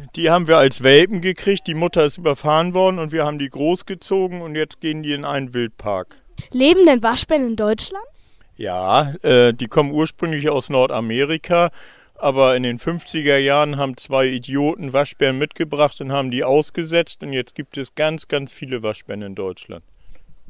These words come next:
Speaker 2: Da ist der Waschbär, hat schwarzes Fell und unten so gräulich, aber das Gesicht ist gestreift, weißbraun gestreift, hat einen kleinen Pummelschwanz und der ist auch so gestreift.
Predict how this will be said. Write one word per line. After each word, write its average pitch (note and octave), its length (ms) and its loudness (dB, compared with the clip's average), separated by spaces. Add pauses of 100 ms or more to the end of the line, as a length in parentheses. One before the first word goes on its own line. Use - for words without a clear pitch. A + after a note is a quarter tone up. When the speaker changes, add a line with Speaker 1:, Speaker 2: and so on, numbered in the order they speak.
(220)
Speaker 2:
Da A#4+ 100 4 (220)
ist - 100 4
der A#4+ 80 10
Waschbär, G#4 540 8 (300)
hat - 160 -2
schwarzes F4 640 4
Fell F4+ 480 4
und D#4+ 180 0
unten F#4 400 -2 (180)
so D4+ 160 -6
gräulich, C4+ 720 0 (220)
aber D4 140 -2
das F4 220 0
Gesicht E4+ 440 -2
ist - 200 -8
gestreift, D4 680 -8
weißbraun C#4+ 1160 -6
gestreift, B3+ 540 -8 (280)
hat F#4+ 160 -2
einen F4+ 100 -4
kleinen E4 380 -6 (280)
Pummelschwanz G#4+ 680 -8
und E4 200 -8
der E4 160 0
ist - 180 -10
auch C4+ 260 -2 (240)
so C4+ 340 0 (280)
gestreift. A3+ 800 -4